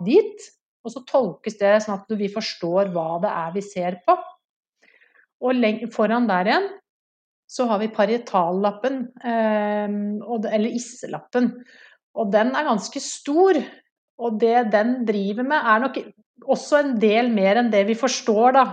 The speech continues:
Men, eh, grovt sett så handler det i hvert fall mye om, eh, sånn det med å kjenne på, altså det taktile, da. Ikke følelser som i emosjoner, men i det vi kan føle på huden vår. Temperatur,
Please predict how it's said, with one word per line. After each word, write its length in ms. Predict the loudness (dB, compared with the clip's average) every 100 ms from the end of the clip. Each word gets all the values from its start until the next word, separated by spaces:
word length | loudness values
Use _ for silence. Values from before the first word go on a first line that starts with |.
| 0
Men, 320 | 0 2 4
eh, 800 | 2 2 -6 -20 -20 -20 -4 -2 2
grovt 460 | 2 2 0 -2
sett 180 | -4 -4 -4
så 200 | 0 2
handler 300 | 2 0 -2
det 80 | 0
i 40 |
hvert 160 | -2 0
fall 140 | 0
mye 300 | 0 -2 0 2
om, 360 | 2 0 -6 -4
eh, 140 | -2
sånn 580 | -2 -2 -4 -6 -10 -6
det 180 | -2 -2
med 140 | -2
å 40 | -6
kjenne 680 | -4 -2 -2 -4 -8 -8
på, 300 | -2 0 0
altså 220 | -2 -6 -8 -12
det 260 | -6 -4
taktile, 680 | -2 -4 -4 -4 -2 0 0
da. 100 | 0 -2 -18 _ _ _ -10
Ikke 240 | -10 -6
følelser 520 | -4 2 4 4 -2 -4
som 180 | -2
i 40 | 0
emosjoner, 720 | 0 0 -2 -4 -2 -2 0
men 160 | 0 0
i 60 |
det 160 | 0 0
vi 60 | 2
kan 160 | 0
føle 360 | 0 0 0 0
på 120 | -4
huden 340 | -4 -4 -2 2
vår. 220 | 2 2 -2 _ _ _ -6
Temperatur, 720 | -4 -4 -8 -4 -2 -2 -2